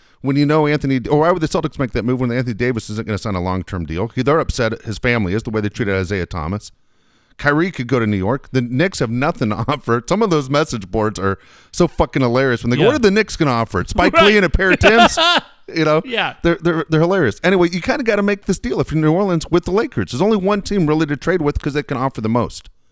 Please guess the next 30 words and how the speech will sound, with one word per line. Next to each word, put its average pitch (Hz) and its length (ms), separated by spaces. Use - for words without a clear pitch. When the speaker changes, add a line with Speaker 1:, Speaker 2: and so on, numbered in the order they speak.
Speaker 2:
Yeah, 135 320
he 165 280
can 240 360
walk. 170 460
Can 170 160
Davis 220 420
walk 175 300
at 151 80
the 147 140
end 147 120
of 98 180
this 156 280
year? 104 80
Speaker 1:
No, 101 160
end 107 220
of 98 200
the, 95 300
eh, 107 140
Speaker 2:
The - 80
Speaker 1:
not 120 220
this 151 200
year, 143 80
the 101 80
Speaker 2:
following - 0
year. - 20
Speaker 1:
following 101 300
summer. 76 280
He 85 120
can 85 180
leave. 67 200